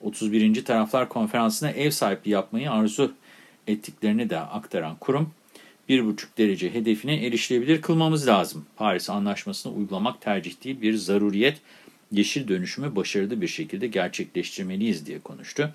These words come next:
Yüzde kırk bir artıştan azaltım hedefini değerlendiren sivil toplum ve düşünce kuruluşlarıyla gençlik hareketleri, açıklanan hedefin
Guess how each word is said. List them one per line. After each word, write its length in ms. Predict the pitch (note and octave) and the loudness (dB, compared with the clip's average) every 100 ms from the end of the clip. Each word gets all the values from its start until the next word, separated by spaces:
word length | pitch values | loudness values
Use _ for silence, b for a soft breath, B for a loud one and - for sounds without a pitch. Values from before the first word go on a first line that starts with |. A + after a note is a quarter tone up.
| B B B B | B B B B
Yüzde 320 | G#2+ A2 A2 G#2+ | 0 0 0 -2
kırk 280 | A2 - | -4 0
bir 300 | C#3+ C3+ G#2 | 0 0 2
artıştan 440 | G#2+ - - - C#3+ | 0 0 -4 0 0
azaltım 440 | A2 A#2 A2+ C3 | 4 4 4 2
hedefini 400 | G#2+ F#2+ - F2+ | 2 0 -4 0
değerlendiren 560 | A2 G#2+ F2 D#2+ A#2+ D3+ | 4 4 2 -2 -2 -2
sivil 300 | - A#2 G#2 | -2 -2 -2
toplum 400 | G2+ - C#3 A#2+ | -4 -6 -2 0
ve 120 | F#2+ | 0
düşünce 320 | F#2 A2 A2+ | -2 -4 -4
kuruluşlarıyla 760 | - F#2+ F2+ - A2+ E2 B2+ B B B _ | -2 -4 -4 -2 0 2 0 B B B _
gençlik 420 | A#2 A2+ - D#3 | 4 4 4 0
hareketleri, 680 | G2+ E2 - - - - D3 D3 | -2 -2 -6 -8 -6 0 0 0
açıklanan 600 | G#2 - - A2 C3 G#2+ | -6 -8 -2 0 0 -2
hedefin 440 | F#2 E2 - E3 | -4 -6 -2 -2